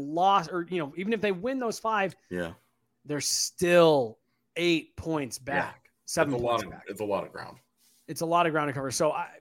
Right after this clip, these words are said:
Speaker 1: for, for the most part, I think I agree with you. The Islanders are the only team that if something changes there, I think they've got the goaltending to get back at least into a conversation. But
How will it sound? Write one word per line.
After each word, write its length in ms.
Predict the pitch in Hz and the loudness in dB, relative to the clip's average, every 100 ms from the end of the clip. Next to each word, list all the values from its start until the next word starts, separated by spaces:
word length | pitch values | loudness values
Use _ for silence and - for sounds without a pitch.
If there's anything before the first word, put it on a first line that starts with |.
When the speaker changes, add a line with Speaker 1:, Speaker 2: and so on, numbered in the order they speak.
| 175 | -8
Speaker 1:
for, 180 | - 220 - | -2 -2 2
for 120 | 226 | 2
the 60 | 208 | 4
most 240 | 262 262 | 2 2
part, 140 | 247 | 2
I 120 | 196 214 | 2 2
think 140 | 233 | 0
I 60 | 220 | -2
agree 280 | 190 190 202 | -4 -4 -6
with 140 | 185 | -6
you. 120 | 190 | -6
The 100 | 180 | -4
Islanders 460 | 170 185 214 208 190 | -2 0 0 0 -2
are 20 | |
the 100 | 185 | -4
only 160 | 185 185 | -4 -4
team 300 | - 180 175 | -4 -4 -2
that 100 | 160 | -4
if 100 | 147 | -4
something 380 | - 190 185 170 _ _ - | -6 -4 -6 -10 _ _ -10
changes 380 | 185 185 170 | -6 -4 -2
there, 140 | 160 165 | 0 0
I 40 | |
think 140 | 160 175 | 0 -4
they've 100 | 160 | -2
got 160 | 170 | -4
the 80 | 165 | -4
goaltending 800 | 135 147 156 - 180 175 180 185 | -6 -4 -4 -6 -8 -4 -6 -6
to 200 | - 165 139 120 | -6 -8 -10 -4
get 240 | 160 - | -4 0
back 260 | 160 - - _ _ _ _ _ | 0 0 -4 _ _ _ _ _
at 60 | 175 | -2
least 280 | 180 151 - | -2 -2 -8
into 300 | 185 196 190 | -2 0 0
a 40 | 170 | -2
conversation. 840 | - 170 156 - 175 180 - 143 | 0 -2 -2 -4 -2 0 0 0
But 320 | 139 139 131 | 2 2 0